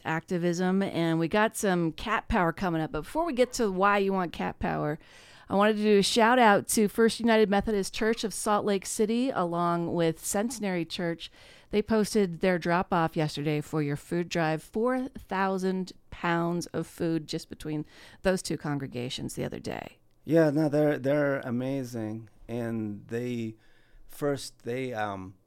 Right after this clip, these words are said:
Speaker 2: actually were the w-, the winners last year.
Speaker 1: First
Speaker 2: So
Speaker 1: United Methodist?
Speaker 2: Yeah.
Speaker 1: Bragging rights. They're defending champions of the golden celery. Folks, if you don't, uh, know what the golden celery is,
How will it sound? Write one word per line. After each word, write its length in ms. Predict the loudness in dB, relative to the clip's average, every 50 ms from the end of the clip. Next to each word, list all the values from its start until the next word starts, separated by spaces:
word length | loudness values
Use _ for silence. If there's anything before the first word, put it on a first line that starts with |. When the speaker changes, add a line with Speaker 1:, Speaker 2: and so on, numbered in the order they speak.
| _ _ _ -12
Speaker 2:
actually 420 | -10 -10 -10 -10 -12 -12 -10 -10 -8
were 160 | -6 -6 -6
the 100 | -6 -6
w-, 200 | -8 -8 -10 -8
the 120 | -8 -6
winners 300 | -4 -2 -2 -2 -2 -4
last 260 | -6 -8 -8 -8 -14
year. 80 | -14 -14 -14
Speaker 1:
First 280 | -8 -2 -2 0 0 0
Speaker 2:
So 40 | 0
Speaker 1:
United 300 | 2 2 2 2 0 0
Methodist? 560 | -2 -4 -2 -2 -2 -2 -2 -2 -4 -6 -6
Speaker 2:
Yeah. 240 | -4 -4 -4 -4 -8 -12 -14
Speaker 1:
Bragging 400 | -4 0 2 2 2 2 0 -2
rights. 320 | -2 -2 -2 -2 -4 -6 -6
They're 220 | -4 -4 -4 -4
defending 500 | -4 -6 -6 -2 0 0 0 0 0 0
champions 640 | 0 2 4 4 4 2 2 4 4 6 6 4 2
of 160 | 2 0 0
the 60 | -2
golden 420 | 2 4 4 4 4 4 2 0 0
celery. 720 | 0 -2 -2 4 6 6 6 6 4 4 4 2 0 -2 -4 -10 -18 -18 -18 -18 -10
Folks, 260 | 0 0 0 2 2 -2
if 140 | -4 0
you 80 | 0 2
don't, 360 | 2 2 2 2 -4 -6 -6 _ _ _ -8 -4
uh, 420 | -2 0 0 0 0 0 -2 -2
know 140 | 0 2 2
what 100 | 2 2
the 60 | 0
golden 220 | -2 -2 -2 -2 -2
celery 420 | -2 -2 -2 -2 -2 -2 -2 -2
is, 380 | -2 -2 -4 -4 -6 -8 -12